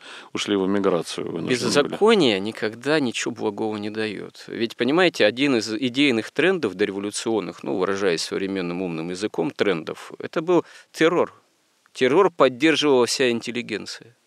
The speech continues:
Speaker 2: Уже тогда, ну, вот Союз русского, да, народа, эту книгу «Русской скорби» издавал, э, щас переиздали, многотомная.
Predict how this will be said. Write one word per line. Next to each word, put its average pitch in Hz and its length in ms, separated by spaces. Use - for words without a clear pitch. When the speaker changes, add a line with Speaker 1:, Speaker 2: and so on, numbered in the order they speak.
Speaker 2:
Уже 120 320
тогда, 175 520
ну, 120 160
вот 110 120
Союз 120 300
русского, 107 460
да, 101 420
народа, 104 840
эту 107 120
книгу 113 280
«Русской 117 260
скорби» 95 480
издавал, 90 960
э, 92 200
щас 92 200
переиздали, 101 600
многотомная. 92 840